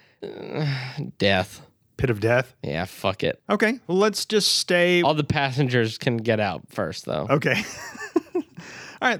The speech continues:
Speaker 2: let's just stay with driving.
Speaker 1: <laughs>
Speaker 2: You are, uh, in the, the passing lane or, or the fast lane, but this guy, they call him parade makers, and he's going really, really slow,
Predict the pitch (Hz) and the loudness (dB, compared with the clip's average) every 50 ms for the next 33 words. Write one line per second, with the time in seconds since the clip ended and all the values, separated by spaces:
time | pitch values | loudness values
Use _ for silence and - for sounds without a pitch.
0 | 101 - 147 170 180 175 - - - 190 185 - - - - - 165 160 160 160 | -4 -4 0 0 0 0 0 -2 0 0 2 2 0 -2 0 2 4 4 4 4
1 | 151 147 143 139 131 127 120 113 113 104 - 139 151 139 131 113 98 95 101 98 | 4 4 4 4 4 4 2 0 -6 -8 -2 2 2 4 4 4 2 0 -2 -4
2 | 113 117 - _ _ _ _ _ _ _ 131 - - - - 175 143 302 160 175 | -6 -6 -8 _ _ _ _ _ _ _ -20 -20 -6 -2 0 2 4 4 4 4
3 | 175 180 180 185 175 - - 139 147 147 147 147 143 139 139 139 131 123 123 123 | 4 4 4 2 2 0 0 2 4 4 6 6 4 4 6 4 6 6 6 6
4 | 123 120 120 120 120 - 123 127 131 131 131 123 120 127 131 131 131 131 117 113 | 6 6 4 4 2 0 0 0 0 2 0 0 2 2 2 2 2 0 -2 -2
5 | 131 156 151 - 151 131 117 113 - 117 110 104 98 101 107 110 110 113 107 110 | -2 -2 0 2 0 0 2 2 0 -2 -2 -2 0 0 0 0 0 0 2 4
6 | 113 110 110 113 - - 117 120 127 147 - - 127 107 104 - - 104 101 95 | 4 4 4 2 2 2 2 2 2 2 2 2 2 2 0 0 -2 -4 -4 -4
7 | 95 98 101 107 - _ - _ _ _ _ _ _ _ - - 135 175 185 180 | -4 -6 -6 -8 -10 _ -20 _ _ _ _ _ _ _ -6 -2 0 0 0 2
8 | - 175 160 151 139 135 135 - 151 143 135 127 110 - - 117 113 110 110 104 | 2 2 4 4 4 4 4 4 4 4 4 4 2 2 2 4 4 6 4 2
9 | 101 98 98 92 85 - 82 80 78 - - _ _ _ _ _ _ - 127 131 | 0 -2 -4 -6 -6 -10 -12 -12 -12 -12 -14 _ _ _ _ _ _ -4 -2 0
10 | 131 156 175 160 147 165 147 143 131 123 123 127 139 139 139 135 135 127 131 131 | 0 0 0 0 2 2 2 4 2 2 2 2 4 4 4 4 4 4 4 4
11 | 127 - - 120 110 110 104 104 107 104 | 2 2 2 2 4 4 4 4 2 0